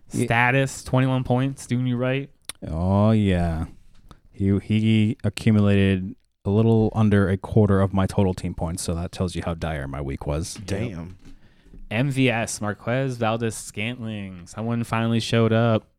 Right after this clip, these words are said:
Speaker 3: Shit.
Speaker 1: Yeah, we weren't
Speaker 3: Damn.
Speaker 1: even
Speaker 2: That had a
Speaker 1: s-
Speaker 2: name previously.
Speaker 1: Yeah, we weren't
Speaker 2: Jeez.
Speaker 1: even, yeah, we weren't even sure we're gonna, he was even gonna play 'cause him and
Speaker 2: Yeah.
Speaker 1: Geronimo Allison were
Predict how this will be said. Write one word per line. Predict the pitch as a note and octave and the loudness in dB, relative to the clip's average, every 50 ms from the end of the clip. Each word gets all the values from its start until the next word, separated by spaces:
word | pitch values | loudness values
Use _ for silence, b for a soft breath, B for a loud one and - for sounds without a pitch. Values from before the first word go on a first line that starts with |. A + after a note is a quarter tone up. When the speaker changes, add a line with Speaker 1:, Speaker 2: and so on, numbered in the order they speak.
| _ _ _ - - | _ _ _ -20 -20
Speaker 3:
Shit. | - - - G#2 G2 F#2+ F#2 F2+ F2+ F2+ F2+ | -16 -10 -6 -6 -4 -4 -4 -6 -6 -2 0
Speaker 1:
Yeah, | F2+ | 4
we | G2+ - | 6 6
weren't | - D3 | 8 8
Speaker 3:
Damn. | D3 C#3+ C#3 | 8 8 8
Speaker 1:
even | C3 A#2 G#2+ | 6 6 6
Speaker 2:
That | - - | 4 4
had | A#2+ C3+ B2+ | 4 2 2
a | A2+ | 2
Speaker 1:
s- | G#2+ | 2
Speaker 2:
name | A2 A#2+ C3+ D3 D3+ C#3+ C3 A#2 | 2 2 2 2 2 0 -2 -2
previously. | - B2+ C#3 D3 C#3+ C3+ A#2+ G#2+ G2+ G#2+ G2+ G2+ G2+ F#2+ | 0 0 0 0 0 0 0 -2 -2 -4 -4 -4 -2 -2
Speaker 1:
Yeah, | E2+ E2+ | -2 2
we | A2 B2 | 4 4
weren't | A#2+ B2+ C3 B2+ A#2 | 6 6 6 6 6
Speaker 2:
Jeez. | |
Speaker 1:
even, | A2 G#2 A2 - - | 4 4 2 0 -2
yeah, | - G2 F#2 F2+ F2+ | -2 0 2 4 4
we | G2+ | 4
weren't | A2+ B2+ B2 A#2+ | 4 6 6 6
even | A#2 A2+ A2 G#2 G2+ | 6 6 6 4 2
sure | - - G#2+ G#2+ | 2 2 4 4
we're | G2+ G#2 G2+ | 4 4 4
gonna, | G2 G2 G2 | 2 2 0
he | - - G#2 | 2 2 2
was | G2 F#2+ - F#2+ | 2 2 2 -2
even | F#2 F#2 F#2 | -2 -2 0
gonna | F2+ E2+ E2 | -2 -2 -4
play | - - G2+ G2+ G#2 G#2+ G#2+ G#2+ A2 - - | -4 -2 0 2 2 2 2 0 -2 -6 -8
'cause | - F#2+ E2+ | -10 -8 -4
him | - G#2 G#2 | -2 0 2
and | G2+ G2+ G2 | 2 2 2
Speaker 2:
Yeah. | G2 | 2
Speaker 1:
Geronimo | F#2+ F#2 F#2 F#2+ F#2+ F#2 F2+ | 2 2 2 2 2 0 0
Allison | F2 F2+ F#2+ F#2+ F#2+ - - G2 F#2+ | 0 0 0 0 0 0 0 0 2
were | F#2 F2+ F2+ F2 F2 F2 | 2 2 2 2 0 -2